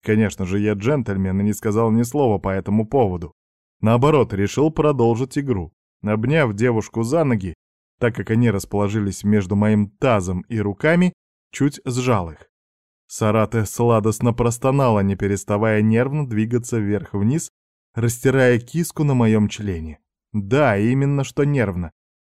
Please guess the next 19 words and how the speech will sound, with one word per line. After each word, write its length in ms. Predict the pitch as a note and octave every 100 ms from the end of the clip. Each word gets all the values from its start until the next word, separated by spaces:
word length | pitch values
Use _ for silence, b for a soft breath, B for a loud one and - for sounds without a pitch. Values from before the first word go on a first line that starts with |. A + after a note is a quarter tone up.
| _
так 180 | B2+ A#2+
как 200 | A2 -
по-другому 580 | B2 A#2 A2+ A#2+ D3+ C#3
ее 160 | A2
движение 460 | F#2 F#2 F2+ G2 A2+
назвать 480 | A2+ F2+ F2 E2+ - A2
нельзя 480 | G#2+ A2+ A#2+ C#3+
было. 300 | G2 F2 D#2+ - _ _ _ _ _ _ _ -
Боги, 500 | G2+ A2 G2+ F2+ G2+
надеюсь, 720 | G2+ G#2+ G2 A2+ A#2+ A2+ -
она 200 | A2+ A#2
не 160 | A#2+ A#2+
девственница, 880 | G#2+ A2+ F#2+ - F#2 F2 E2+ F#2
так 240 | D#2+ G2+ F2+
как 200 | F2+ A2+
это 200 | G#2 G#2
все 200 | - G2+
больше 420 | G2 G#2+ A#2+ C#3
напоминает 680 | C3+ A2+ G#2 G2+ G#2 G#2+